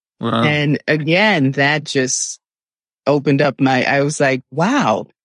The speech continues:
Speaker 2: you know, seeing people on stage and they're telling the story. And,
Speaker 1: Mm-hmm.
Speaker 2: you know, you, you have, you know, people on horses and not real
Speaker 1: Right,
Speaker 2: horses, of
Speaker 1: right.
Speaker 2: course, but the,
Speaker 1: Right,
Speaker 2: you know,
Speaker 1: right,
Speaker 2: the
Speaker 1: yeah.
Speaker 2: stagecraft that,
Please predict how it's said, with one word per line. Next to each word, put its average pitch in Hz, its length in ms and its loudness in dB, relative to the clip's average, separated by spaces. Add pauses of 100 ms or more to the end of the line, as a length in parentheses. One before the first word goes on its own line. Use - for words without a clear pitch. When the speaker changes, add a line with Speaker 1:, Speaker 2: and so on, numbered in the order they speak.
(160)
Speaker 2:
you 165 120 2
know, 151 240 2
seeing 170 520 0
people 151 480 -2
on 143 280 0
stage 139 720 2
and 131 140 2
they're 123 120 0
telling 147 440 0
the 135 100 -2
story. 147 760 0 (380)
And, 139 240 0
Speaker 1:
Mm-hmm. 113 400 -2
Speaker 2:
you 156 100 4
know, 139 240 4
you, 139 240 2
you 135 240 -2
have, 139 420 0 (120)
you 139 120 0
know, 127 140 -2
people 143 360 -4
on 143 120 0
horses 131 680 0
and 123 200 0 (240)
not 185 220 2
real 135 140 2
Speaker 1:
Right, - 100 0
Speaker 2:
horses, - 240 -2
of 101 60 0
Speaker 1:
right. 87 100 -6
Speaker 2:
course, 120 160 -6
but 135 160 -2
the, 139 80 2
Speaker 1:
Right, 120 280 0
Speaker 2:
you - 80 0
know, - 60 0
Speaker 1:
right, 147 120 -2
Speaker 2:
the 131 60 -2
Speaker 1:
yeah. - 60 0
Speaker 2:
stagecraft 151 840 -2
that, 127 260 -2